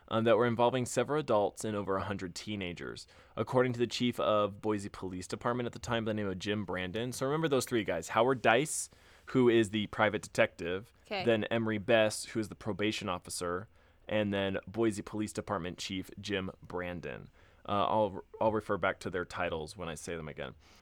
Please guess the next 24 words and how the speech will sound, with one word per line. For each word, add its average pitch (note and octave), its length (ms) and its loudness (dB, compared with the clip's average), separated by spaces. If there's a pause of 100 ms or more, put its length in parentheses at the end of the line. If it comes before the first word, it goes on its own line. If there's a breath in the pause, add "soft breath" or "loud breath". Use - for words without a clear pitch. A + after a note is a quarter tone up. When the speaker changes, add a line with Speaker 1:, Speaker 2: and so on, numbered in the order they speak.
Speaker 1:
According C#3+ 420 4
to D3 280 2
the B2+ 140 2 (100)
chief A2+ 320 -4
police G2+ 420 -2
dude, F#2 340 -4
he A2 120 -2
said A2 220 -2
the A2 80 0
investigation A2+ 640 -2
began G#2 440 -2
when G#2 140 -2
the G2 100 -2
local G2 420 -2
Y G2 220 2
M G#2 160 -2
C G2+ 260 -4
A G2+ 100 0
became G2 360 -6
concerned B2+ 560 -6
about G2+ 180 -6
the F2+ 80 -10
kids F#3 380 -4
of A#2 80 -10